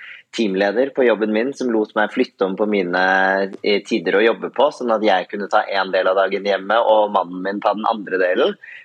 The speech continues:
Men hadde det ikke vært for det, så hadde vi hatt et stort problem, fordi hunder er jo litt som små barn, de skjønner ikke alltid at de er syke, så da Bjarne her hadde et stort, eh, operasjonssår på benet, så klarte ikke han å la det være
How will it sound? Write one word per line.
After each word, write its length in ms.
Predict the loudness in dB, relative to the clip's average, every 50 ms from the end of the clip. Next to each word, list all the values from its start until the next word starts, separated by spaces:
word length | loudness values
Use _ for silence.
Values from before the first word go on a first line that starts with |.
| _ _ 0
Men 160 | 0 0 2
hadde 260 | 0 -2 -2 -2 -4
det 120 | -4 -4 -2
ikke 140 | 0 0 0
vært 160 | 0 -2 -6 -6 -4
for 100 | 0 2
det, 140 | 2 2 2 0 0
så 140 | 0 0
hadde 160 | 0 0 -2 -4
vi 20 | -4
hatt 260 | -4 -6 -8 _ -6
et 140 | -6 -6 -8 _ _
stort 400 | _ -20 -20 -8 -8 -8 -8 -4
problem, 380 | -6 -4 -2 0 0 0 0 -4 -10
fordi 320 | -4 -2 0 2 2 2 0
hunder 520 | 0 -2 -2 -4 -2 -2 0 0 0 -2 -4 -8 -16 -20 -20 _ _ -2
er 140 | -2 0 -2
jo 80 | -2 -4
litt 140 | -4 -6 -4
som 80 | -6
små 300 | -6 -4 -2 -2 0 0 2
barn, 220 | 0 -2 0 0
de 100 | -2 -2
skjønner 400 | 0 -2 -4 -4 -2 -2 -2 -2
ikke 140 | 0 0 0
alltid 260 | 0 0 0 -2 -2
at 140 | -2 0 0
de 80 | 0 2
er 320 | 2 2 0 0 -2 -2 -4 -8
syke, 480 | -4 -2 -2 -2 -2 -2 0 0 0 0 0
så 120 | -4 -4 -2
da 100 | -2 0
Bjarne 880 | 2 2 2 2 2 0 -2 -2 -2 -2 -2 0 0 0 0 0 0 0 -2
her 220 | -2 -2 -2 -2 -2
hadde 280 | -2 -2 0 0 0 0
et 80 | -2 -8
stort, 420 | -10 -6 -6 -6 -6 -8 _ -2
eh, 160 | 0 2 2 2 2 0
operasjonssår 840 | -4 -2 -2 -2 -2 -2 -6 -8 -8 -12 -12 -6 -2 0 0 0 -2 -4
på 100 | -4 -4
benet, 400 | -2 -2 -2 -4 -6 -8 -8 -8
så 160 | _ -18 -8
klarte 320 | -4 -2 -2 -2 -4 -6
ikke 140 | -8 -6 -6
han 160 | -6 -6 -6
å 80 | -4 -2
la 160 | 0 0 0
det 140 | -2 -2 -2 -2
være 460 | -2 -2 -2 -4 -4 -4 -6 -6